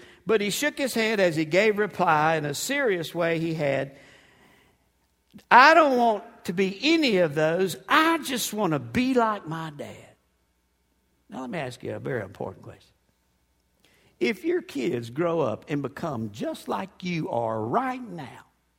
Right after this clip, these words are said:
what kind of person are they gonna be? Are they gonna believe <clears throat> in the work ethic? Because you show them?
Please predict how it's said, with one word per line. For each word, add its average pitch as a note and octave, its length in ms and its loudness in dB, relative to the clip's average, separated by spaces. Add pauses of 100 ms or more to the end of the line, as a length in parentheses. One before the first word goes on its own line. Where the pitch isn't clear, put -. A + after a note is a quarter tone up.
(960)
what - 120 -6
kind A3+ 200 -6
of - 120 -8
person C#3+ 360 -6
are G#2 60 -8
they A2+ 140 -8
gonna G#2+ 200 -8
be? G#2+ 220 -14 (1500)
Are B2+ 80 -4
they C#3+ 140 -2
gonna D#3+ 200 -2
believe C#3+ 800 -2 (260)
<clears throat> - 800 -20
in C3 480 -6 (680)
the C#3 80 -2
work C#3+ 280 -2
ethic? B3+ 300 -6 (2000)
Because D3+ 400 -2
you F3+ 120 -4
show E3+ 380 -2
them? B3+ 240 -6